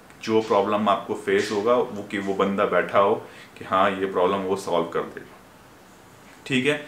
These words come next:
तो course, जो को-, अ, course होता है उसका duration यही चलता रहता है, ज़्यादा लंबा course करने की ज़रूरत बिल्कुल भी नहीं है। और बात कर लेते हैं पैसे की। देखिए,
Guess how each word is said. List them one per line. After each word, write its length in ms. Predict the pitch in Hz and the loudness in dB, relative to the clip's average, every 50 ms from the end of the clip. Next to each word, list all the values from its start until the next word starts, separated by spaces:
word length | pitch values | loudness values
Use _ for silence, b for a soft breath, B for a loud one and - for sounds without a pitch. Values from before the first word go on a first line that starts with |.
| B B B B B B - | B B B B B B -12
तो 60 | 131 | -10
course, 600 | 120 - 123 120 123 123 - - - - - - - 117 | -6 0 4 4 6 4 4 -2 -10 -16 -16 -12 -8 -4
जो 120 | 110 107 | -4 -4
को-, 180 | 107 - 101 - | -2 -2 -4 -2
अ, 400 | - 104 101 98 98 92 - - | 0 2 4 4 4 4 2 0
course 220 | 113 123 123 123 | 0 0 2 0
होता 320 | 117 - - 110 104 104 | 0 0 2 2 4 4
है 60 | 120 127 | 2 0
उसका 160 | 127 - 123 | 0 -2 -2
duration 380 | 123 107 104 104 104 123 123 | -2 0 -2 -2 0 -2 -2
यही 280 | 113 101 98 92 95 95 | -2 0 0 -2 -2 0
चलता 300 | 92 95 87 85 - 87 | 0 0 -2 0 0 -2
रहता 180 | 82 87 85 104 | -2 0 -2 2
है, 40 | |
ज़्यादा 200 | 107 117 123 147 | 4 6 6 6
लंबा 300 | 151 151 147 143 147 156 | 6 4 2 4 4 2
course 280 | 151 - 139 139 143 139 | 2 4 4 2 2 4
करने 240 | - 131 127 131 139 | 2 0 2 2 0
की 120 | 135 139 | -2 -2
ज़रूरत 300 | 127 117 117 117 123 123 | 0 2 2 2 2 -2
बिल्कुल 460 | 120 104 104 101 104 104 - 123 117 | -2 -2 -2 -4 -4 -2 -2 -2 -2
भी 140 | 110 120 120 | 0 0 -2
नहीं 220 | 113 117 113 113 110 | 0 0 0 0 0
है। 180 | 110 117 - B B B B B B B B B | -2 -4 -6 B B B B B B B B B
और 100 | - 123 | 2 4
बात 280 | 123 - 131 131 131 - | 6 8 8 8 8 6
कर 100 | - 139 | 2 0
लेते 220 | 139 139 131 143 147 | 2 0 -2 0 -2
हैं 180 | 147 147 - | -2 -2 0
पैसे 340 | - 113 104 98 - 127 113 | 2 2 2 4 2 0 0
की। 120 | 107 113 104 | 0 0 -2
देखिए, 300 | 120 123 - - - | -2 -2 -2 -4 -6